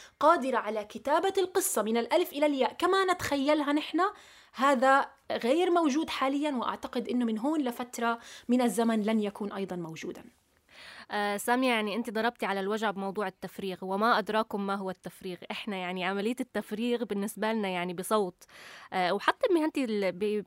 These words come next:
Speaker 2: بخلال مهنتي الصحفية قبل ما أبدأ بصوت، عملية التفريغ هي عملية جدًا منهكة وصعبة، ولكن هي كتير ميكانيكية. ف-، و-، وأنت كمان، آم،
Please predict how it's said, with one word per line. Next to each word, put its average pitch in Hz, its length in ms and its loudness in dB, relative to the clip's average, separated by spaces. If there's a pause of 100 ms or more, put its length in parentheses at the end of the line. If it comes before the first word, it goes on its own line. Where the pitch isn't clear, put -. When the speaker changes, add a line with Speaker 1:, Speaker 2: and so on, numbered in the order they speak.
Speaker 2:
بخلال 202 500 -2
مهنتي 277 300 2
الصحفية 226 520 -6
قبل 233 260 -2
ما 190 300 -2
أبدأ 196 200 -6
بصوت، 208 440 -2 (360)
عملية 208 280 2 (100)
التفريغ 247 440 -4
هي 247 240 -2
عملية 208 460 -2
جدًا 196 260 -6
منهكة 208 800 -4
وصعبة، 202 640 -4
ولكن 214 360 -4
هي 226 200 -2
كتير 240 240 -8
ميكانيكية. 196 640 -6 (500)
ف-، - 100 -4
و-، 208 540 2
وأنت 269 180 2
كمان، 294 460 2
آم، 196 320 -2